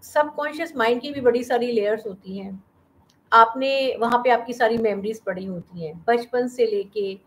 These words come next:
अब तक की सारी मेमोरीज, अ, पड़ी होती हैं। कॉन्शियस माइंड उन्हें भूल जाता है कि भाई बचपन में आज क्या तारीख है, आज सत्ताईस, अ, तारीख है, कोई इंपॉर्टेंट इवेंट हुई दस साल पहले सत्ताईस तारीख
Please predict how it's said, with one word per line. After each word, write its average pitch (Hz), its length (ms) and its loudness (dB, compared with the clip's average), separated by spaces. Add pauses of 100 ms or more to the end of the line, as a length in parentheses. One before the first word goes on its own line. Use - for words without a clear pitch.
(360)
अब 220 180 -4
तक 233 140 2
की 254 120 -8
सारी 233 360 4
मेमोरीज, 214 760 -4
अ, 202 280 -2 (140)
पड़ी 214 220 2
होती 175 360 -10
हैं। - 100 -14 (560)
कॉन्शियस 294 540 -2
माइंड 233 280 2
उन्हें 226 280 4
भूल 196 180 -8
जाता 165 380 -4
है 170 200 -8 (280)
कि 240 60 -10
भाई 247 180 0
बचपन 240 520 2
में 233 320 2 (460)
आज 214 500 2
क्या 240 160 6
तारीख 170 420 0
है, 190 60 -10
आज 220 340 0
सत्ताईस, 220 840 -4
अ, 190 500 -4 (560)
तारीख 196 300 0
है, 170 240 -10 (360)
कोई 302 160 -6
इंपॉर्टेंट 254 560 2
इवेंट 233 380 -2
हुई 220 160 -4
दस 214 240 -4
साल 196 180 0
पहले 196 320 -6
सत्ताईस 196 480 -6
तारीख 165 260 -6